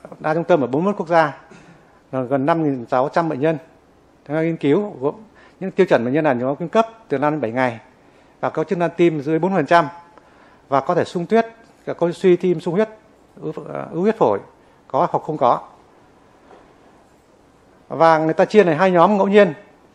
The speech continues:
một nhóm dùng hai, à, một nhóm dùng, à, acne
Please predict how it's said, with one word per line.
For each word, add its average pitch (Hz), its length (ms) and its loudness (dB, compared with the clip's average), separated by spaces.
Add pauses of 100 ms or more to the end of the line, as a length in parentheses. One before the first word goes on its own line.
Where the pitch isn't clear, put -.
(440)
một 151 140 0
nhóm 156 340 4 (480)
dùng 147 380 0 (1000)
hai, 185 400 0
à, 160 240 -2
một 147 260 0
nhóm 160 220 4
dùng, 160 200 2
à, 147 180 2 (540)
acne 196 360 2